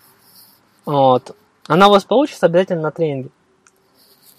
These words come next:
Вот, потому что там больше времени, больше объявлений, и когда слушаете записи, вы включаетесь больше. А,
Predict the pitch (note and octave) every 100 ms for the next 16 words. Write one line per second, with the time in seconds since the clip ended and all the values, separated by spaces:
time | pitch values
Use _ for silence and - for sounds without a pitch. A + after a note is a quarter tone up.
0 | - _ _ D3+ C#3 C3 - F3+ - E3+
1 | E3+ E3 D#3+ E3 G3 A#3 D3+ D3+ - D3
2 | D3 F3+ A3 D#3+ D3 D#3+ D#3 E3 D#3 D#3
3 | C#3+ D3 F3 G3 F3+ - C#3 D3 C3+ -
4 | - C#3+ - D3 B2+ B2+ B2+ B2 A#2+ -
5 | _ _ - - _ _ - D3 C#3 C#3
6 | C#3